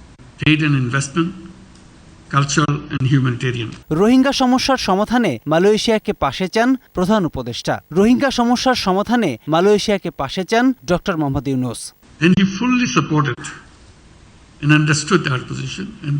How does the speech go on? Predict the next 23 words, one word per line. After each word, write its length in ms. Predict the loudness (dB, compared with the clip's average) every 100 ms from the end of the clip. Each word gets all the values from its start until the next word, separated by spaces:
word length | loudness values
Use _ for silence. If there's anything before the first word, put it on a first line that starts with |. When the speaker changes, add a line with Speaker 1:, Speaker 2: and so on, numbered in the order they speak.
| -2
Speaker 1:
through 200 | -2 0 -2
asean, 400 | -2 0 2 2 0 -6
through 200 | -6 -6 -8 -20 -20 -20 -4
international 540 | -2 0 0 0 -2 -2 -2
forum, 300 | -4 -2 -4 -8 -12 -6
will 140 | -2 0
be 40 | 0
supporting 380 | 0 0 0 0 -2
us 80 | -6 -12 -18 -20 -20 -20 -20 -8
to 60 | -6 2
find 200 | 2 4 2
an 60 | 2
international 500 | 2 2 4 4 2 -2
solution, 320 | -4 -6 -8 -10
because 180 | -6 -4 0
the 80 | 2
solution 300 | 4 4 2 2
is 60 | 0 4 4
not 120 | 4 0
in 60 | -2 0
Bangladeshi 500 | 0 0 -2 -4 -6 -6
hands. 280 | -8 -8 -16 -20 _ _ -2
Speaker 2:
সন্ধ্যায় 420 | 2 2 2 2